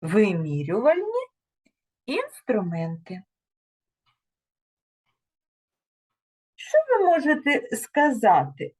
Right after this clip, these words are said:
про вікно та дошку? Довжина вікна менша за довжину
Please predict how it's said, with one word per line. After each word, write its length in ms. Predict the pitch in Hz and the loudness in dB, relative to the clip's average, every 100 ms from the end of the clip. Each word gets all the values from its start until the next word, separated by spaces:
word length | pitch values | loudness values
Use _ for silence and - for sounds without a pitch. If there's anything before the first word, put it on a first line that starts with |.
| _ | _
про 380 | 220 220 - - | 2 2 0 -6
вікно 760 | 160 180 180 - 196 233 - - _ _ | -8 -6 -6 -8 -2 0 0 -4 _ _
та 280 | - 233 370 - | 0 0 0 -8
дошку? 760 | 180 160 170 151 - - _ - _ _ _ _ _ _ _ _ _ _ _ _ _ _ _ _ _ _ _ _ | -10 -4 -4 -6 -14 -20 _ -20 _ _ _ _ _ _ _ _ _ _ _ _ _ _ _ _ _ _ _ _
Довжина 1000 | 156 220 220 208 208 240 240 226 180 - _ - | -4 0 0 0 -2 0 2 2 2 -2 _ -20
вікна 880 | 147 170 139 185 175 165 147 139 - _ _ _ _ _ _ _ _ | -10 -10 -8 -6 0 2 2 -2 -14 _ _ _ _ _ _ _ _
менша 720 | 165 165 147 135 135 - 311 - - _ _ _ _ _ _ _ _ | -4 -2 0 -2 -6 -2 -2 -2 -6 _ _ _ _ _ _ _ _
за 500 | 170 165 240 196 - _ | -12 0 2 2 -2 _
довжину 1000 | 165 165 208 170 151 160 143 139 220 466 | -6 2 2 0 -8 -6 -4 -2 -2 -4